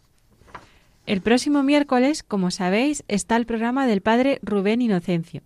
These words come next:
que alterna con nosotros, quien guarda mi palabra. Por tanto, nosotros nos encontraremos de nuevo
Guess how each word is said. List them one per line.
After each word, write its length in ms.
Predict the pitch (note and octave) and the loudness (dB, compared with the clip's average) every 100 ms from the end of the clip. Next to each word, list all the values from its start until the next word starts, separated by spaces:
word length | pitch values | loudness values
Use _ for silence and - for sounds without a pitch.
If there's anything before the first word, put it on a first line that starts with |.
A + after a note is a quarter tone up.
| _ | _
que 100 | - | -2
alterna 420 | F#3 F3 G3+ A#3+ A#3 | 0 0 -2 -2 -2
con 160 | G3+ | -2
nosotros, 560 | E3 E3 F3 - C#3+ - - - - _ | -2 -2 -6 -6 -12 -12 -20 -20 -20 _
quien 240 | G3 F#3 | -2 2
guarda 400 | F#3+ A3 C#4 D#4 - | 4 4 4 0 -2
mi 140 | G#3 | -4
palabra. 460 | F3 E3 D#3+ D3 D#3 _ _ - _ _ _ | -2 -2 -2 -4 -8 _ _ -20 _ _ _
Por 180 | G#3 G3 | 0 2
tanto, 440 | A#3+ C4 C#4 C#4+ - | 2 2 0 -4 -2
nosotros 580 | G#3 F#3+ A3 A3+ A#3+ | -2 0 -2 -4 -4
nos 200 | A3+ G3+ | -4 -4
encontraremos 680 | G3 F3+ F3+ F3+ F#3+ A3 F#3+ | -4 -4 -2 -2 -2 0 -2
de 120 | F3 | -2
nuevo 340 | F3+ G3+ A#3+ | 0 0 0